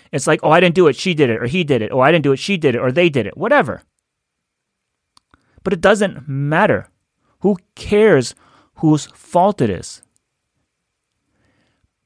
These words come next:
But regardless of whose fault it is, it is each and every one of our own responsibility to do something about it.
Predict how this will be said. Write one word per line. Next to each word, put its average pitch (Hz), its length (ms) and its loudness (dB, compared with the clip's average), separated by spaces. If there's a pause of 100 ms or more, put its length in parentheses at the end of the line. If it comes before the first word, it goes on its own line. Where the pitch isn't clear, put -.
(220)
But 226 300 2 (480)
regardless 175 560 2
of 156 120 0
whose 139 180 -4
fault 107 300 -6
it 113 80 -4
is, 135 280 -4 (840)
it 147 160 0
is 143 220 0 (160)
each 214 340 -4 (240)
and 165 240 -4 (140)
every 180 500 0
one 147 760 0
of 135 180 0
our 127 200 2 (120)
own 165 320 2
responsibility 143 1300 0 (760)
to 120 200 -4 (240)
do 175 180 4
something 107 360 -4
about 98 260 -8
it. - 120 -14